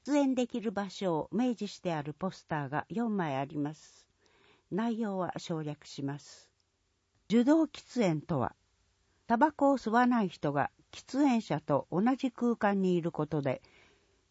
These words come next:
自分の意思とは無関係にタバコの先から出る副流煙を吸い込んでしまうことです。副流煙には、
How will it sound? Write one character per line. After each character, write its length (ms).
自 160
分 280
の 140
意 40
思 80
と 120
は 100
無 160
関 240
係 280
に 200
タ 100
バ 140
コ 140
の 120
先 300
か 140
ら 120
出 180
る 260
副 160
流 260
煙 300
を 100
吸 220
い 80
込 180
ん 40
で 100
し 180
ま 160
う 60
こ 140
と 140
で 140
す。 260
副 280
流 200
煙 260
に 120
は、 220